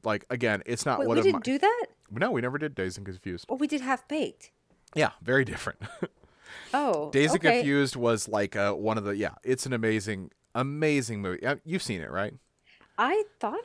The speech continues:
Speaker 2: I had, but I'm starting to second guess myself
Speaker 1: All
Speaker 2: here.
Speaker 1: right, all right, all right.
Speaker 2: Oh my goodness.
Speaker 1: Oh, you don't remember? Yeah, Matthew McConaughey. Oh my gosh, there's just
Speaker 2: This is
Speaker 1: yeah.
Speaker 2: a date. What? I'm
Speaker 1: Just
Speaker 2: having so much trouble right now.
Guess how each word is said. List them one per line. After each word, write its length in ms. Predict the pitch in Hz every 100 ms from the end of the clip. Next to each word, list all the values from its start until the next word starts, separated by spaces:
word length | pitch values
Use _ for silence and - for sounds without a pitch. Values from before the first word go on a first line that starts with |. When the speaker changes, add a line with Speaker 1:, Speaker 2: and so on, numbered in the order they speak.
| 480
Speaker 2:
I 40 |
had, 500 | 233 180 147 156 294
but 140 | 202 190
I'm 240 | 180 190
starting 340 | - 247 285 220
to 260 | 202 175
second 380 | 180 208 202 180
guess 280 | - 403 -
myself 480 | 214 226 - 214 -
Speaker 1:
All 80 | 156
Speaker 2:
here. 200 | - -
Speaker 1:
right, 260 | 98 101 113
all 240 | 113 120
right, 300 | 127 131 127
all 240 | 131 139
right. 640 | 135 131 120 76 50 - 50 - _
Speaker 2:
Oh 140 | 214 202
my 160 | 185
goodness. 560 | 180 - 220 180 208 -
Speaker 1:
Oh, 80 | 123
you 140 | 139
don't 100 | 175
remember? 200 | - 165
Yeah, 240 | 170 226 -
Matthew 340 | 147 170 - 175
McConaughey. 360 | - 180 180
Oh 80 | 143
my 160 | 175 123
gosh, 360 | 104 92 -
there's 200 | 127 123
just 320 | 127 113 - 208 - -
Speaker 2:
This 240 | 277 339
is 80 | 392
Speaker 1:
yeah. 100 | 359
Speaker 2:
a 20 |
date. 260 | 269 294 - -
What? 580 | 202 208 330 508 - - _ _ - _ _
I'm 120 | -
Speaker 1:
Just 80 | 233
Speaker 2:
having 220 | 247 233
so 200 | 220 233
much 200 | 214 208 -
trouble 240 | 185 165
right 200 | 156 156
now. 300 | 156 151 160